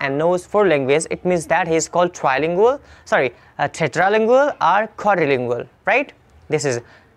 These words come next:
let me tell you the next one। If a person speaks many languages,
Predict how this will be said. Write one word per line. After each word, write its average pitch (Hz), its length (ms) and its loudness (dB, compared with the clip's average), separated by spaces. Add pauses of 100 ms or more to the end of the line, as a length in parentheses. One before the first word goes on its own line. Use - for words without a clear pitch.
(180)
let 220 140 2
me 285 60 2
tell 247 160 2
you 226 80 4
the 170 120 2
next - 240 -4
one। 127 240 0 (200)
If 233 140 2
a 269 100 2
person 185 560 0
speaks - 420 -2
many 240 480 2
languages, 131 480 0